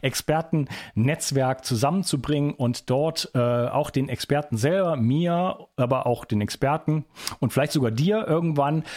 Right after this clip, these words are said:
äh, die Möglichkeit zu bieten, einfach eine Plattform zu haben, wo, äh, es beispielsweise Kurse gibt, äh, wo auch vielleicht Kongresse stattfinden. Im Moment geht's aber darum, einfach, äh, wir haben jetzt erstmal zwei neue Kurse und einen möchte ich dir in diesem Podcast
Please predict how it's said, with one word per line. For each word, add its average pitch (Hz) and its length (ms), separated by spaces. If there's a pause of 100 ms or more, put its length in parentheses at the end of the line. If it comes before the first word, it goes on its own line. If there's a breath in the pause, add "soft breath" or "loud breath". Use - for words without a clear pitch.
(180 loud breath)
äh, 127 240
die 127 220
Möglichkeit 160 500
zu 135 140
bieten, 151 500
einfach 120 240
eine 117 80
Plattform 170 540
zu 120 160
haben, 143 420
wo, 131 320
äh, 110 200
es - 160
beispielsweise 117 580
Kurse 170 420
gibt, 156 540
äh, 123 40
wo 110 520
auch 110 260 (160)
vielleicht 117 280
Kongresse 143 440
stattfinden. 127 680 (400 loud breath)
Im 131 80
Moment 185 220
geht's 175 180
aber 139 180
darum, 156 440 (260 loud breath)
einfach, 131 500
äh, 113 220
wir 110 80
haben 131 100
jetzt 135 140
erstmal 113 320
zwei 131 420
neue 131 320
Kurse 196 480
und 127 300
einen 180 400
möchte 156 280
ich - 100
dir 143 200
in 127 120
diesem 135 220
Podcast 113 520